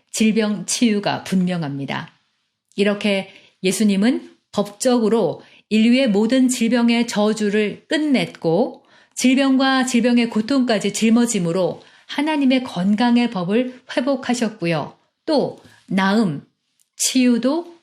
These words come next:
주셨습니다. 치유의 줄게가 아니라 치유를 약속하신 것도 아니라 벌써 치유를 주셨습니다. 예수님을 주님으로 영접하고 성령으로 거듭난 순간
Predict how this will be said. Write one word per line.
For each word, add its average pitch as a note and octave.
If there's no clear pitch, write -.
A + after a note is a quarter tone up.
주셨습니다. E3
치유의 D4+
줄게가 B3
아니라 E3
치유를 C#4+
약속하신 C4+
것도 B3
아니라 E3+
벌써 G3+
치유를 B3+
주셨습니다. F#3+
예수님을 C#4
주님으로 C4
영접하고 F3+
성령으로 A#3+
거듭난 F#3+
순간 F3